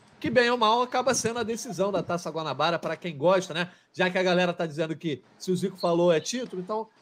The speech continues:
a galera que mais saudosista da Taça Guanabara, quarta-feira vai ser animada. Mas só trazendo aqui os comentários que a nossa Paulinha selecionou, ó. O André Pacheco.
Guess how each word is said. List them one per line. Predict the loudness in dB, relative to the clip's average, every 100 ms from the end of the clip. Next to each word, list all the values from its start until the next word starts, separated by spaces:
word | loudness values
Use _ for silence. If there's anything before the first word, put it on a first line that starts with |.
| -12
a | -4
galera | 2 2 2
que | -2
mais | -6 -6 -4
saudosista | -4 -4 -4 -6 -8
da | -6
Taça | -6 -8
Guanabara, | -8 -6 -4 -4 -4
quarta-feira | -6 -8 -8 -6 -4
vai | -4
ser | -6
animada. | -10 -4 -2 -4 -10 _ _ _ -8
Mas | -4
só | -2
trazendo | -2 0 0
aqui | -2 -4
os | -6
comentários | -6 -4 -2 -2 -4 -10 -20 -20 -16 -8
que |
a | -6
nossa | -6 -2
Paulinha | 0 0 0
selecionou, | -4 -6 -4 2 4
ó. | 4 -2 -10 -8 -8 -12 -4
O | 0
André | 4 4
Pacheco. | 2 0 0 -2 -4 -8